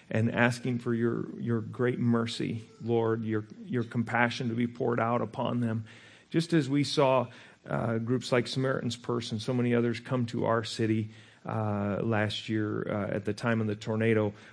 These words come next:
we pray that you would send these agencies that are so, that are, that are set up and, and have as their mission times exactly like this, as, as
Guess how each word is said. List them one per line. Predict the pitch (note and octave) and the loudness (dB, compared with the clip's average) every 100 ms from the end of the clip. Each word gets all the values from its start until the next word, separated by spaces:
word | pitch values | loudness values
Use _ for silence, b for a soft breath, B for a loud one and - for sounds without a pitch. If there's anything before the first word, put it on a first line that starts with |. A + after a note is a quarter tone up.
| b | b
we | A#2 C3+ | 0 0
pray | - C#3 C3 | 2 6 6
that | A2+ G#2+ | 4 0
you | B2+ C#3 | 0 0
would | C#3+ - | 0 -4
send | - C3 B2 A2 A2 A2 G#2+ | -2 2 4 4 0 -4 -2
these | B2+ C#3 C#3 - - b b b b | 2 2 2 -2 -12 b b b b
agencies | - B2+ C3 A#2 A#2+ A2 | 4 4 4 0 0 0
that | A#2+ | 2
are | A#2 A2 | 2 0
so, | - - C#3+ D3 | -4 -6 -2 -2
that | - B2+ A#2+ | -2 0 0
are, | A2+ - E2+ | 0 -4 -8
that | A#2+ A2+ | -4 -2
are | A2 A2 - - | -2 -4 -8 -12
set | - - D#3+ | -8 0 2
up | E3+ C#3+ - | 4 2 2
and, | B2 A2+ - b b b | 0 0 -2 b b b
and | A#2 A2 G#2 | -2 0 0
have | D3+ D3+ D#3 | 2 4 4
as | A#2 | 4
their | C#3 | 6
mission | A#2+ C3 A#2 A2 G2+ b b b b - | 6 4 2 0 -2 b b b b -10
times | - D3 C3 A#2+ | 2 6 6 4
exactly | G#2+ G2+ C3+ C3+ C3 C3+ A#2 | 0 2 6 4 4 0 0
like | A2+ G#2 - | 0 -2 -2
this, | F#2 F2+ - | -2 -2 -4
as, | G2 F#2+ - | -2 -2 -4
as | - G2+ G2+ F#2 | -4 -2 0 -2